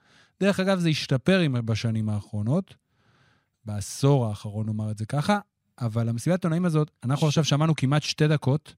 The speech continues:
Speaker 2: מ, כמה
Speaker 1: של, של, רגע, של חוסר מילים, אם אפשר להגיד את זה ככה.
Speaker 2: אוקיי.
Speaker 1: יש עוד, זה בערך עוד דקה וחצי,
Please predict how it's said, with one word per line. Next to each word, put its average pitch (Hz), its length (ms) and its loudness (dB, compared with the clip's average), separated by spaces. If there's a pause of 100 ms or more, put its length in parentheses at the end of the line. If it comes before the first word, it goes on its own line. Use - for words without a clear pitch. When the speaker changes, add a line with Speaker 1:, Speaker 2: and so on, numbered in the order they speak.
(140)
Speaker 2:
מ, 110 180 -8 (180)
כמה 117 200 -4
Speaker 1:
של, 139 220 0 (240)
של, 147 220 2
רגע, 139 280 0 (100)
של - 140 -8
חוסר 151 340 2
מילים, 117 340 0 (1120)
אם 113 80 -2
אפשר 110 240 -2
להגיד 107 200 -4
את 104 60 -4
זה 107 100 -4
ככה. 110 260 -4 (100)
Speaker 2:
אוקיי. 104 340 -10 (880)
Speaker 1:
יש 147 300 2
עוד, 156 260 0
זה 131 120 2
בערך 135 220 2
עוד 139 180 2
דקה 139 260 2
וחצי, 135 400 -2